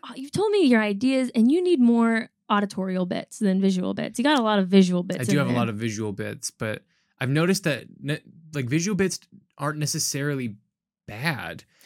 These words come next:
Speaker 1: No, they're
Speaker 2: Because
Speaker 1: not.
Speaker 2: there's, I, when I was listening to The Edge of Sleep, there, there was plenty of visual parts to it. There's an entire section, like, multiple sections that are, like, nightmare, crazy in the brain sections, but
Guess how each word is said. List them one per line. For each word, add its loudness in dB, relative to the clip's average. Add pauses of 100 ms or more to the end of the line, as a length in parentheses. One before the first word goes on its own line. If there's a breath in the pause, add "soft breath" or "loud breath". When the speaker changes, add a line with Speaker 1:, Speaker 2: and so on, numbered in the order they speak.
(140 soft breath)
Speaker 1:
No, 0
they're 6
Speaker 2:
Because 6
Speaker 1:
not. 2
Speaker 2:
there's, -4
I, -4
when -2
I 0
was -4
listening -2
to -8
The -4
Edge -6
of -6
Sleep, -2
there, -2
there -2
was -4
plenty 0
of -4 (400)
visual 0
parts -6
to -6
it. -10
There's -8
an -8
entire -8
section, -8 (360 soft breath)
like, -8
multiple -2
sections -6
that -6
are, -4
like, -8 (260)
nightmare, -2 (580 soft breath)
crazy 4
in 2
the 0
brain 2
sections, -4
but -4